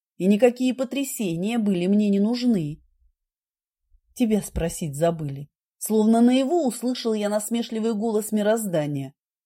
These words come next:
и с тяжестью на душе осознал, что с потомком бога войны придётся договариваться, причём по-хорошему,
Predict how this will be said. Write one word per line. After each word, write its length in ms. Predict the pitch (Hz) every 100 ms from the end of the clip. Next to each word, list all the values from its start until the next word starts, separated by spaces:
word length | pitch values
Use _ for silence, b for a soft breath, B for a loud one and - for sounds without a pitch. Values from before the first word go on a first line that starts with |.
| _ _
и 140 | 202 339
с 120 | -
тяжестью 580 | 320 330 311 - 285 277
на 100 | 226
душе 320 | 202 - 254
осознал, 680 | 269 311 247 196 175 165 - _ _ _ _
что 260 | - 214
с 80 | 208
потомком 680 | 226 233 277 226 190 196 196
бога 220 | 208 180
войны 540 | 180 190 196 262 349 _ _ _
придётся 500 | - 180 160 160 -
договариваться, 920 | 180 190 240 233 170 170 202 - 175 - _ _ _ _
причём 420 | 196 202 185 170
по-хорошему, 880 | 190 - 247 233 180 - 220 170